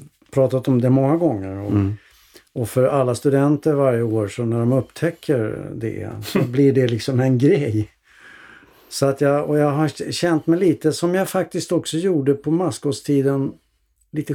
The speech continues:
Speaker 1: generellt. Jag tyckte att det var,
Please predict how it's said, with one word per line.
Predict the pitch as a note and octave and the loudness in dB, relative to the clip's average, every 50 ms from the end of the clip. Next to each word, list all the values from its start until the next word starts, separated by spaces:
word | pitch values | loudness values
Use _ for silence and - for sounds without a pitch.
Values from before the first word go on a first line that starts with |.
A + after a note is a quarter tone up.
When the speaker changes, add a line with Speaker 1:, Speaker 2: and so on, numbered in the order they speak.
| - | -2
Speaker 1:
generellt. | - F3 E3+ F3 F#3 G3+ A3+ A3 D3 B2+ - | 0 0 0 0 0 -2 -2 -2 -2 -2 -2
Jag | - D#3+ D#3 | -4 -4 -2
tyckte | - E3+ D#3+ - - D#3 | -4 -6 -4 -2 -2 -2
att | D3+ - _ _ _ _ _ _ _ _ _ _ _ _ _ _ _ _ _ _ _ _ _ _ _ _ | -2 -4 _ _ _ _ _ _ _ _ _ _ _ _ _ _ _ _ _ _ _ _ _ _ _ _
det | - C#3+ E3 E3+ | -4 0 0 2
var, | D#3+ D#3 D#3+ D#3+ D#3+ D#3+ E3 D#3+ | 2 2 4 4 2 2 0 -2